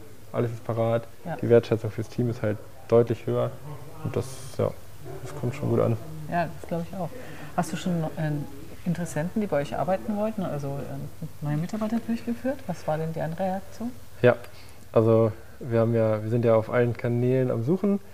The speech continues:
Speaker 2: Ja.
Speaker 1: ähm, sind da ja ganz fleißig, auch so im, im, in der Personalrecruiting und haben auch eigentlich trotz des ganzen Fachkräftemangels einen relativ guten Schnitt.
Speaker 2: Mhm.
Speaker 1: Ähm,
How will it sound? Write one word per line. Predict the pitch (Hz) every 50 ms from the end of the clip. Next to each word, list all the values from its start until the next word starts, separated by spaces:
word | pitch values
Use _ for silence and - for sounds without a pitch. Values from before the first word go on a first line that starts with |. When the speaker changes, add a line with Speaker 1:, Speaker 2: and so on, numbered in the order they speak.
| -
Speaker 2:
Ja. | 156 160 156 151 175 - 156
Speaker 1:
ähm, | 123 120 120 117 117 117 120 135
sind | - 131 127
da | 131
ja | 123 117 117 117
ganz | 113 117 117 110
fleißig, | - - 127 131 147 156 - - 151 147 139 - - -
auch | - 113 -
so | - - 123
im, | 120 117 117 117 113 117
im, | 117 117 113 113 110 110 107 - - - - - - - - -
in | 123
der | 113 110
Personalrecruiting | - - 110 117 120 117 117 113 110 110 - - - 156 151 160 151 151 - - - - - - - - - - - - - - - - - - -
und | - - 131 127 123 120 120 113 - - - - - - - - - - - -
haben | 131 160 170
auch | - 139 123 -
eigentlich | - 143 143 147 139 120 143 156 - - - - - - - - - - -
trotz | - - - 127 - -
des | 131 -
ganzen | - 127 123 117
Fachkräftemangels | - 135 135 - - - 127 - - 123 123 120 120 123 120 - -
einen | 117 123
relativ | 127 123 - - 123 - -
guten | - 135 120 120 113
Schnitt. | - - 160 175 208 - - - - - - -
Speaker 2:
Mhm. | - 175 170 151 143 160 202
Speaker 1:
Ähm, | 131 123 123 123 123 123 123 123